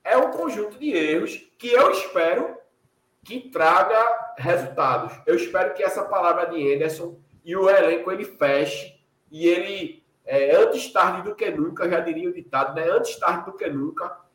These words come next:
que a gente faça pelo menos mais seis pontos aí, que com seis pontos eu acho que o Sport vai. Eu acho que vai.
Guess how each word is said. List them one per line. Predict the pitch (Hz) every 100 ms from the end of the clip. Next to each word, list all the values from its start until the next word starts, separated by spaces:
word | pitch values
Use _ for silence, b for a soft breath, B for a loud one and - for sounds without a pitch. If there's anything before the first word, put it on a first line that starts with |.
| _
que | -
a | 170
gente | 175 196 -
faça | 190 185 196
pelo | 220 208 196
menos | 190 190
mais | 190 190
seis | 214 208 -
pontos | - 156 175 - 175
aí, | 147 131 151 - - - _
que | 170
com | - 214
seis | - 254 277 -
pontos | 175 185 -
eu | 208
acho | 202 202
que |
o | -
Sport | - 302 294 -
vai. | 143 - - - _ _ _ _ _ _ _ _ _
Eu | 147
acho | 160 165 -
que | -
vai. | 131 110 - -